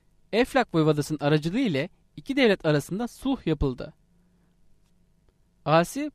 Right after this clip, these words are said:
Boğdan voyvodasının Lehlilere verdiği Hotin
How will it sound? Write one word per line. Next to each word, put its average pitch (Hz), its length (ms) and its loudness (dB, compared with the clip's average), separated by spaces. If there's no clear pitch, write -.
Boğdan 247 360 4
voyvodasının 160 680 0
Lehlilere 202 480 2
verdiği 160 360 4
Hotin 190 380 -2